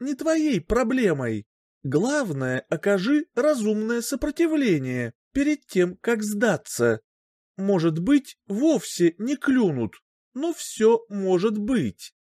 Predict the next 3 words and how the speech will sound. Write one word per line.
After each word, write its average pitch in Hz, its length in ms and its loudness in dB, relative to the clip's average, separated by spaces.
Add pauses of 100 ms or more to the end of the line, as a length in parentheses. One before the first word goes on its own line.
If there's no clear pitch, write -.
(360)
Хорошо, 262 720 0 (300)
а 311 200 4
Эльза? 233 580 2